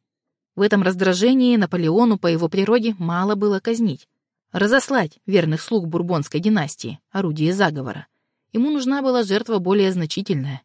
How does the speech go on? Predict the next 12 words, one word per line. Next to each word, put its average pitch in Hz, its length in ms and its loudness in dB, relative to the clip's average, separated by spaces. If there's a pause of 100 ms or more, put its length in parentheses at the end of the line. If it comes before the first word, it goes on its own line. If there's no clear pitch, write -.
кто-нибудь 208 560 0
из - 140 -8
самих 143 360 -6
бурбонов. 160 600 -6 (420)
Этой 175 300 0
жертвой 208 480 -2 (160)
сделался 262 560 0
молодой 208 440 2
герцог 165 540 -6
Ангиенский, 202 920 -4 (240)
внук 190 320 0
Канде, 180 480 -6